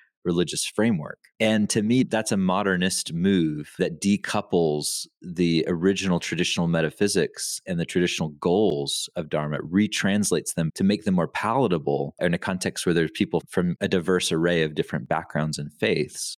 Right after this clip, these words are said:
And that's the initial move. And then mindfulness comes out of that. It's a further unbundling of meditation. It's like one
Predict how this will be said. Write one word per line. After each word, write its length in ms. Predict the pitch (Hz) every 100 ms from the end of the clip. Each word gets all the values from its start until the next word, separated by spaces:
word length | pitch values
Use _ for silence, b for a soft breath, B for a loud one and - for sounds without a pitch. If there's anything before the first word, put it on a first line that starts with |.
| -
And 600 | 107 104 101 95 90 80 -
that's 320 | - 117 -
the 120 | 107
initial 420 | 95 104 - 95
move. 520 | 90 95 117 90 82 80
And 180 | 90 95
then 180 | 104 95
mindfulness 520 | 92 113 113 98 90
comes 220 | - 90
out 160 | 90 104
of 60 |
that. 160 | 92 80
It's 180 | 64 -
a 40 |
further 560 | - - 98 101 90 85
unbundling 800 | 87 87 87 92 90 80 76 76
of 120 | -
meditation. 760 | 80 78 76 98 98 - 71 - -
It's 140 | 85
like 120 | 87 76
one 500 | 85 95 92 90